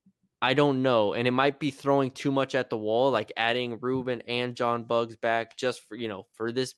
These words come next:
big game here. I don't know how much of a difference it makes, but that with the fact that they're at home, I do think changes the complexion of the game just a little bit to where I look at it as a pick 'em, eh,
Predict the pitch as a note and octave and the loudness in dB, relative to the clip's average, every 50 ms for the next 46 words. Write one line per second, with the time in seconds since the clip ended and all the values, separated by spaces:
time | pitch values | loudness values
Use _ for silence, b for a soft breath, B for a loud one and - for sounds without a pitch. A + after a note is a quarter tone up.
0 | _ - C3 B2+ B2+ A#2 A#2 A#2+ A#2+ B2 B2+ B2+ B2+ C3 C3+ C#3 C#3+ C#3+ D3+ - | _ -2 -2 -2 -2 -2 -2 -2 -2 -2 -2 -4 -4 -2 0 2 2 2 0 -2
1 | B B B B B B B B B _ _ _ _ - A#2 B2+ C3 C#3 C3+ C3 | B B B B B B B B B _ _ _ _ 0 2 4 4 4 4 4
2 | B2 - - B2+ B2 A2+ A2+ B2 B2+ - C3 A#2 A#2+ C3 C3+ - D3 C#3+ - D3 | 2 2 2 0 0 2 0 0 0 -2 -6 -8 -4 -4 -4 -2 -4 -4 -4 -2
3 | C#3+ C#3+ C#3+ D3+ D3 - - - C3 B2 A#2 A#2 - - _ _ _ _ _ _ | -2 -2 -2 -2 -4 -8 -4 0 2 4 4 2 0 -2 _ _ _ _ _ _
4 | _ _ _ _ _ - A#2+ A2 A2+ B2+ C#3 D3 D3+ - - - - - - - | _ _ _ _ _ -20 -6 0 2 2 4 4 2 0 -2 -6 -14 -18 -16 -10
5 | - C#3+ C3 C3 - - B2 - - C3+ B2+ - - _ - C3 B2+ A#2 A2 A2 | -4 -2 -2 -2 -2 -4 -8 -2 0 0 0 0 -2 _ -2 2 2 2 2 0
6 | A2+ C3+ C3 B2+ A#2+ A2+ A2 A2+ A2 B2 B2+ B2 A#2+ - - B2 A2 - - - | 0 0 2 2 2 2 0 0 2 0 0 0 -2 -4 -6 -6 -6 -6 -6 -4
7 | - B2 B2 A#2 A2 A2+ G#2+ G#2 A2+ - - _ - - A2+ A2 - - A2 G#2+ | -2 -2 -2 -2 -4 -6 -6 -8 -8 -10 -10 _ -6 -4 -4 -4 -6 -10 -12 -12
8 | G#2+ A2 G#2+ A2 G#2+ G#2+ - - - A2 A2 A2+ A2 G#2+ G#2 G#2 - - A2 A2 | -10 -10 -10 -10 -10 -12 -14 -12 -10 -8 -6 -6 -6 -6 -8 -10 -8 -4 -4 -2
9 | G#2+ G#2+ G#2 - b b b b b b A#2+ B2+ A#2+ B2 B2 A#2 - A2+ A2 A2 | -2 -2 -4 -6 b b b b b b 0 0 2 2 2 2 2 2 2 2
10 | G#2 G#2 G#2+ G#2+ G2+ G2+ - - - A2+ G#2+ - A2+ G2 G2 G#2+ A2 - _ _ | 2 0 0 -2 -4 -6 -10 -10 -10 -10 -8 -6 -6 -6 -6 -8 -12 -16 _ _
11 | _ - A2+ G#2+ G2 F#2+ F#2+ G2 | _ -10 -8 -8 -6 -8 -10 -12